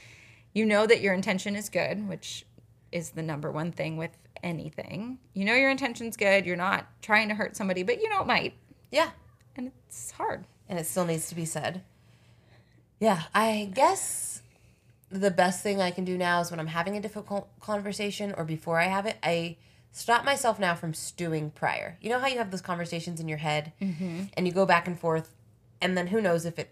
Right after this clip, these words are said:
Speaker 2: actually comes out that way?
Speaker 1: Right.
Speaker 2: I don't even let myself do that. So as it starts, I breathe through it. I'm like, "Nope, ego, you gotta settle down.
Speaker 1: <laughs>
Speaker 2: Like, we're not doing this." And then I wait till I'm present and actually having the conversation.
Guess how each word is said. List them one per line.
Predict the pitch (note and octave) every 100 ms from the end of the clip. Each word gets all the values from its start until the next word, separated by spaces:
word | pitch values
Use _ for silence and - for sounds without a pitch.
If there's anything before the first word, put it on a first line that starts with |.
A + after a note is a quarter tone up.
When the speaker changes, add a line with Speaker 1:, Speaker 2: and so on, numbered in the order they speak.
| _ _ -
Speaker 2:
actually | D#3+ - E3+
comes | F3+ D#3+
out | D#3 D#3
that | F#3+
way? | G3 G#3+ A#3+ -
Speaker 1:
Right. | F3 - - - -
Speaker 2:
I | A3
don't | C#4
even | C#4
let | A#3 -
myself | F3+ F3+ D#3+ D#3
do | E3 D#3
that. | D#2 -
So | -
as | E3+ G3
it | G#3+
starts, | - G#3+ G3 G3 - -
I | F3 F#3
breathe | F#3 F#3+
through | F#3 F3+
it. | F3+
I'm | E3
like, | D#3+ D#3
"Nope, | F#3 G#3+
ego, | - A3 G#3 G3+
you | F#3 E3+
gotta | E3+ F3+
settle | F#3 F#3
down. | F3 D#3+ D#3+
Speaker 1:
<laughs> | D#3
Speaker 2:
Like, | D#3+
we're | E3+
not | E3+ F3
doing | F3 D#3
this." | D#3 - - _ _ _ -
And | A3
then |
I | C4+ D4
wait | B3+ G#3+ -
till | G#3+ G3
I'm | F#3
present | - G3+ F#3
and | F3
actually | F3+ F3 -
having | F3 E3+ G#3
the | A#3+
conversation. | C4+ C#4+ D4 D4+ E4 F4+